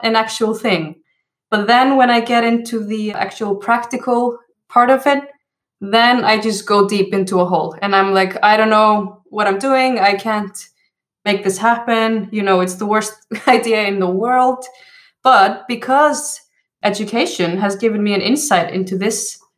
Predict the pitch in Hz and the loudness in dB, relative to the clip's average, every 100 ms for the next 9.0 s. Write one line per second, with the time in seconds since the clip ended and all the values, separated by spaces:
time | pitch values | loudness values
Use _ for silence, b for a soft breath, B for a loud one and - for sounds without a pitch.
0 | _ _ - 180 - - _ _ - 196 | _ _ -4 -4 -4 -14 _ _ -4 0
1 | 226 175 175 220 - - 196 190 170 165 | 2 2 0 0 -4 -2 -2 0 0 0
2 | - - _ _ _ - 196 185 185 175 | -2 -12 _ _ _ -6 0 0 0 0
3 | 185 - - 214 208 196 240 254 208 226 | 0 -4 -4 2 4 4 4 4 4 2
4 | 202 233 240 226 202 - 262 262 - 233 | 0 0 -2 -6 -6 0 2 2 0 0
5 | 214 185 190 180 180 190 196 - 220 247 | 0 -4 -2 -2 -2 -4 -6 -2 2 2
6 | 220 233 - 226 220 208 202 202 285 285 | 0 -4 -4 0 0 2 -2 -2 -2 0
7 | 196 202 214 214 214 208 233 233 254 190 | 0 -2 -2 0 -2 -2 0 2 2 0
8 | 185 185 190 208 208 202 226 233 156 - | -2 -4 -4 -2 -2 -2 0 0 -2 -10